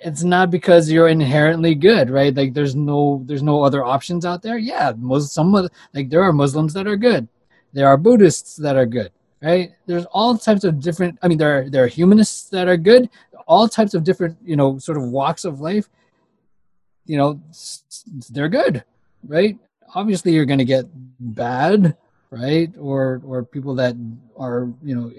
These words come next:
have evil in their thoughts, but there's, there's large groups in, you know, of people that are good in each sort of, like, section and sector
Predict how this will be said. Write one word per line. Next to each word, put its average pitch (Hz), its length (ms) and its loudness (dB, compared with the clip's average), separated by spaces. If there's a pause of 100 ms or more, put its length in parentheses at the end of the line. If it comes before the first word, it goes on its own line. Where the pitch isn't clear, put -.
have 123 200 -20
evil 143 380 -4
in 135 120 -2
their 135 140 -4
thoughts, 170 480 -2 (380)
but 151 380 2 (760)
there's, 147 400 2
there's 151 340 -2 (220)
large 143 400 0
groups 156 320 0
in, 151 260 -6 (100)
you 147 120 -4
know, 131 200 -2
of 139 160 -14
people 165 280 -4
that 143 140 0
are 143 100 0
good 131 260 -2
in 135 160 -6
each 143 240 -4
sort 139 240 -8
of, 135 60 -10
like, 131 260 -4
section 151 640 -6
and 131 180 -6
sector 139 460 -4